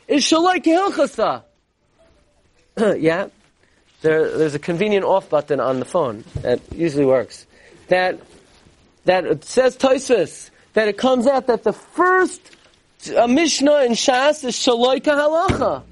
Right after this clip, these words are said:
How could it be? I mean, Rabbi Huda, you're writing a Mishnah. Could you at least write the first Mishnah Kahalacha?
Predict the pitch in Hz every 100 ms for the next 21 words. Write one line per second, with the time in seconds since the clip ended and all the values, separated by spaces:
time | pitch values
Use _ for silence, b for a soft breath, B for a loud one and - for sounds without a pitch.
0 | - _ _ - 277 269 277 302 247 -
1 | - - 226 254 226 202 247 349 247 175
2 | 123 - - 185 214 294 320 285 277 349
3 | - 254 208 185 226 247 320 - 294 277
4 | 247 208 269 277 247 269 220 277 269 262
5 | 247 254 262 277 302